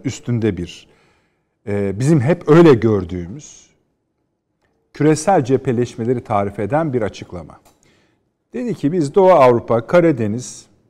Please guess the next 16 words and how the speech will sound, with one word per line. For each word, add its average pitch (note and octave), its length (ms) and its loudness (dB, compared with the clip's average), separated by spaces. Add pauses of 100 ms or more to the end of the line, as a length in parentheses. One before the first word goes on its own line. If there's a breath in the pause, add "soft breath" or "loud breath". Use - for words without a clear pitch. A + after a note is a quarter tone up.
(460)
Balkanlara C#3 880 0 (220)
yeni D3+ 260 -4
birlikler A#2+ 400 0
aktarıyoruz, D3 960 -2 (180)
yeni A2+ 200 -8
üsler G2+ 420 -10
kuruyoruz. D3+ 640 -4
Almanya'daki C3 680 -2
birlikleri A2 460 -6
de G2+ 120 -4
buralara F#2+ 400 -6
dağıtıyoruz." D3+ 680 -2
Ben G#2+ 140 -6
mealen A2 460 -6
söylüyorum C3 500 -8
tabii. D3 320 -10